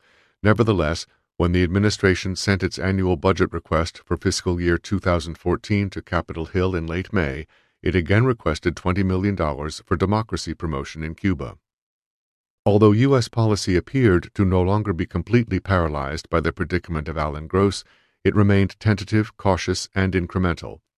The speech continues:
far from the bold stroke that Fidel Castro was hoping for from a second-term president.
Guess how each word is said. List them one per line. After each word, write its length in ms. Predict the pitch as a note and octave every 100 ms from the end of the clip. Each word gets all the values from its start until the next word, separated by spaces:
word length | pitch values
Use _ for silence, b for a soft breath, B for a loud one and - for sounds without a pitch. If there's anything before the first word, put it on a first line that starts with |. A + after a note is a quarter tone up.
| _ _
far 360 | _ A2+ F#2 E2+
from 180 | F2+
the 80 | E2+
bold 380 | D2+ E2+ F#2 E2+
stroke 420 | - F#2 C#2+ - -
that 140 | E2
Fidel 300 | F2+ D#2+ D#2
Castro 420 | - F#2+ F2 -
was 200 | D2 D2+
hoping 320 | A2+ A2+ D#2+
for 340 | - C#2 C#2 C#2 _ _
from 160 | F#2+ D#2+
a 40 |
second-term 600 | - D#2+ D2+ D2 D#2 C#2+
president. 560 | - D2 C#2 A#1 A1+